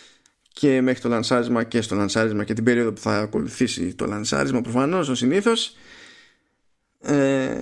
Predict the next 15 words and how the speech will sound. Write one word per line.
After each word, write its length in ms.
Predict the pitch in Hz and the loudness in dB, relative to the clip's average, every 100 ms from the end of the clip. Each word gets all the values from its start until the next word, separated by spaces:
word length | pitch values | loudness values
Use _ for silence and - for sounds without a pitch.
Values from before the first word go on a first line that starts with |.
| - - - - | -8 -10 -14 -4
όσοι 600 | - 147 - 151 139 131 - | 0 2 2 2 0 -2 0
θυμούνται 640 | 135 127 131 123 123 123 | 2 4 2 2 2 2
ότι 580 | 120 117 123 117 107 - _ _ _ _ | 2 0 0 0 -2 -8 _ _ _ _
όταν 520 | 120 120 117 113 127 | -2 0 0 0 -4
γίνεται 340 | 123 120 120 113 | 0 0 2 0
λανσάρισμα 560 | 107 110 113 110 107 | -2 0 0 0 -2
κάνω 180 | 101 110 | 0 0
κάποια 200 | 107 110 | 0 0
πράγματα 300 | 101 101 104 | 0 0 0
νιά-νιά, 520 | 107 110 113 107 98 - - _ _ _ _ _ _ _ _ _ _ _ _ _ _ _ _ _ | 0 0 2 0 -2 -10 -20 _ _ _ _ _ _ _ _ _ _ _ _ _ _ _ _ _
προετοιμάσετε 540 | - 120 113 - 95 | -2 2 0 0 -4
ψυχολογικά, 540 | - - 90 101 110 110 | -6 -4 -2 0 0 0
γιατί 200 | 110 110 | 0 -4
αυτό 240 | - 113 | -2 -4
που 240 | - 98 | -2 -6